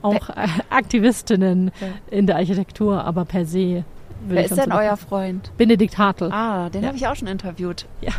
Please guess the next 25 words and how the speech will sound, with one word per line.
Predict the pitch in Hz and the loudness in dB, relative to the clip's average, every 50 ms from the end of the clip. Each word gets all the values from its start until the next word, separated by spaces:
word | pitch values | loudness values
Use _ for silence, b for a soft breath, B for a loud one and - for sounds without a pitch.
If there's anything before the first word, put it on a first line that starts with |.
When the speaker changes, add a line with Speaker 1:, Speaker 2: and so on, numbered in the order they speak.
| - - - | -4 -6 -6
Speaker 2:
Im | - 196 185 | -8 -6 -2
Baunetz | 190 202 208 208 214 - - | 0 0 0 -2 -4 -8 -8
Campus | - - 214 214 202 - 170 160 160 - - - - - - | -6 -4 -4 -4 -4 -4 -6 -8 -8 -8 -12 -12 -12 -6 -4
Podcast. | - 180 156 - - - 170 170 165 - - - - - - - - - - - - | -2 -2 -2 -2 -4 -6 -4 -6 -6 -8 -12 -16 -16 -16 -18 -18 -20 -20 -14 -6 -2
Okay, | 220 240 - 294 311 262 214 175 180 - | -2 -2 2 2 4 4 4 2 0 -2
also, | - 208 220 208 202 175 156 - - B B B B B B B B | 0 0 2 2 0 -2 -2 -4 -10 B B B B B B B B
dann | 202 208 | -4 -2
gehen | 214 262 277 | -2 0 0
wir | 320 294 | 0 2
mal | 247 233 | 2 2
aus | 233 - | 0 0
der | 247 220 | -2 -4
Stadt | - - 233 220 214 - 196 | -2 0 -2 -2 -2 -2 -4
raus | 190 190 185 190 214 294 415 - - - - - - - - - - - - | -2 -2 0 -2 -2 -4 -6 -8 -10 -12 -12 -18 -20 -18 -18 -16 -10 -4 0
und | 220 220 220 220 220 220 220 220 - - - - - - | 0 2 2 2 0 -2 -2 -2 -4 -8 -10 -10 -12 -8
kommen | - 233 226 294 294 | -2 -2 0 0 -2
zum | - 285 240 214 | -2 0 0 0
Sprawl. | 196 - - - - - 180 196 196 196 202 202 180 165 160 160 156 B B B 220 | -2 -2 -6 -8 -8 -4 0 2 2 2 2 2 0 0 -2 -4 -4 B B B 4
Ihr | - 220 | 4 4
beackert | 185 226 185 190 196 - 453 480 - | 6 6 4 4 2 0 -2 0 2
den | 262 247 233 | 2 2 2
Sprawl, | 220 - - - - 185 185 185 190 208 254 277 269 269 | 2 0 -2 -4 -2 0 2 2 2 2 2 0 -2 -4
hast | 277 254 - - | -6 -6 -6 -6
du | 233 | -6
gesagt, | 240 226 202 208 202 214 240 - - | -6 -4 -4 -2 -2 -2 -4 -6 -8